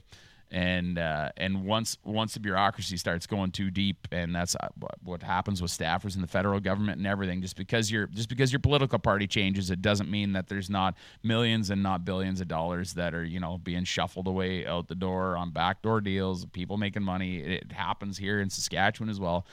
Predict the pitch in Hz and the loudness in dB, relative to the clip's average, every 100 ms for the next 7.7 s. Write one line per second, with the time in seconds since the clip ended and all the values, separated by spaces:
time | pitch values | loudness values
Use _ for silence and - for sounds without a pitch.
0 | - - - - 90 87 82 78 76 73 | -20 -20 -16 0 2 4 2 0 0 0
1 | 78 - - 87 - 92 87 - 87 - | -2 -4 -4 -4 -4 -4 -2 -4 -8 -6
2 | 95 82 - 60 50 87 - 92 82 82 | -4 -4 -4 -8 -8 -12 -6 -2 -2 -2
3 | - - - - 82 76 64 143 143 139 | -6 -18 -20 -4 0 4 8 8 8 6
4 | 127 135 113 123 117 131 117 110 127 135 | 4 4 2 0 4 6 8 8 6 8
5 | 143 139 127 101 110 117 110 - 123 127 | 8 8 6 4 4 4 2 0 2 4
6 | 120 104 113 127 113 101 107 101 107 104 | 4 4 2 2 0 2 2 2 0 -2
7 | 98 110 113 95 98 95 101 | 0 2 2 2 2 4 2